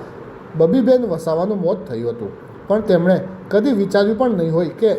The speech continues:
તેમની અંતિમ યાત્રા પાણીના ધસમસતા પ્રવાહની વચ્ચેથી કાઢવી પડશે. ઉપરવાસમાં ભારે વરસાદના પગલે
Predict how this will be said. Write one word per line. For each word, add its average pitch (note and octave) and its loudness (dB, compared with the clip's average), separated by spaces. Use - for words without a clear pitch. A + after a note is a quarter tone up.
તેમની G#3+ 2
અંતિમ D3+ -4
યાત્રા F3 2
પાણીના A3 4
ધસમસતા F#3 -2
પ્રવાહની D3 -2
વચ્ચેથી D3 0
કાઢવી D3+ 0
પડશે. B2 -2
ઉપરવાસમાં D3 0
ભારે D#3+ 4
વરસાદના A#3+ 2
પગલે A3+ -2